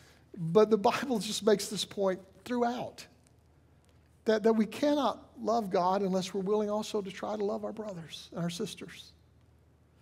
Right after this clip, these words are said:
That loving God means loving those around us. And it's impossible to have the kind of relationship with God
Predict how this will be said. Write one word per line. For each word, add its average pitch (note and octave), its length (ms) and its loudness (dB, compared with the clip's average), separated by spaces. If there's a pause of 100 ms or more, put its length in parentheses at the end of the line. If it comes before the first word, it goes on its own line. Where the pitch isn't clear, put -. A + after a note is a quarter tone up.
(160)
That A3+ 120 6
loving A#3+ 320 8
God A#3 340 6
means G3+ 240 4
loving A3+ 460 6
those G3 460 0 (260)
around F#3+ 560 0 (100)
us. B2 520 -8 (1200)
And G3+ 140 4
it's G3 160 4
impossible B3+ 540 4
to F#3+ 80 4
have F#3+ 140 2
the F#3+ 60 2
kind G#3 220 2
of G3 40 2
relationship F#3+ 560 2
with E3+ 140 -8
God G#3+ 460 2